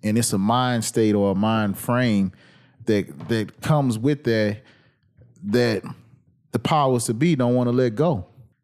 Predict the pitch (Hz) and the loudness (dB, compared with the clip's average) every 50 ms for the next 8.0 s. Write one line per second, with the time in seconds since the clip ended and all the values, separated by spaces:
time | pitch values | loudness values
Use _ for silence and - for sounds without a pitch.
0 | _ _ _ - - 117 127 131 135 139 135 135 135 123 135 139 135 131 120 - | _ _ _ -2 2 2 4 4 4 4 2 2 0 0 0 0 0 0 -2 0
1 | - 196 185 160 - 117 104 95 87 90 - _ - _ _ _ - _ _ _ | 0 0 0 2 0 0 2 2 0 -2 -6 _ -20 _ _ _ -20 _ _ _
2 | _ _ _ - 117 117 113 107 104 101 92 90 - _ _ _ _ _ _ _ | _ _ _ -2 0 0 0 0 0 -2 -2 -4 -6 _ _ _ _ _ _ _
3 | _ _ _ _ _ _ _ _ - 127 143 143 - - 127 - - - 165 160 | _ _ _ _ _ _ _ _ 0 0 0 0 0 -2 -2 -2 2 2 2 4
4 | 160 147 131 107 120 120 120 120 127 120 120 113 110 107 104 - - - - - | 4 2 2 2 2 0 2 2 2 2 2 2 2 0 0 -4 -8 -20 -20 -20
5 | _ _ _ _ - 113 113 127 127 120 123 131 131 123 113 107 104 - _ _ | _ _ _ _ -2 0 2 2 2 2 2 2 2 2 0 -2 -4 -8 _ _
6 | _ _ _ _ _ _ _ _ _ _ _ _ _ _ _ _ _ _ _ - | _ _ _ _ _ _ _ _ _ _ _ _ _ _ _ _ _ _ _ -4
7 | - 180 180 175 160 - - 131 139 143 135 - - 202 190 185 180 170 160 | 0 0 2 2 0 0 0 2 2 2 0 0 0 0 2 2 2 2 0